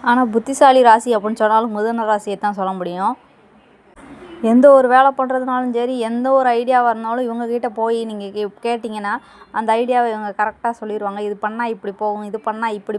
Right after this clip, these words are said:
போகும்னு" எல்லா, எல்லாம் தப்பா போனாலும் இது அவங்க கரெக்டா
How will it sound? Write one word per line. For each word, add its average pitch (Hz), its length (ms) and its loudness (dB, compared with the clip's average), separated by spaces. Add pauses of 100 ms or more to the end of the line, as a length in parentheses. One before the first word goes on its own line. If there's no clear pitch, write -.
போகும்னு" 208 380 -6
எல்லா, 196 540 0
எல்லாம் 202 760 -4
தப்பா 202 300 0
போனாலும் 247 400 -2
இது 277 100 2
அவங்க 220 500 0
கரெக்டா 220 280 -6